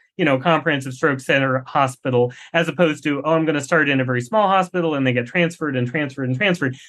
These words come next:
That can take a lot of time. And again, two million brain cells die each minute of delay.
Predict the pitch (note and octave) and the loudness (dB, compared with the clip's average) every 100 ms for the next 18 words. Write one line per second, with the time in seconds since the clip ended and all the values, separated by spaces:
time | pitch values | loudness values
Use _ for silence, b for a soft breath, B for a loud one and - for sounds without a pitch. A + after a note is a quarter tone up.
0 | B G#3 A#3+ G#3+ G3 E3+ D#3 D3 E3 G#3+ | B 0 0 0 2 2 2 0 -2 0
1 | D#3+ C3 C3 D3+ C#3+ C3 - _ - A3 | 2 2 0 2 2 0 -8 _ -6 -2
2 | F#3+ D#3+ C#3+ D#3 E3 D#3+ B2+ A#2 C3 C3 | 2 2 2 0 -2 -2 -2 2 2 2
3 | C3 D3+ - C3+ D3+ C3+ B2 A#2 A#2 A#2 | 0 -8 -6 -2 2 2 2 0 -2 0
4 | B2 A#2+ G#2+ | 2 2 0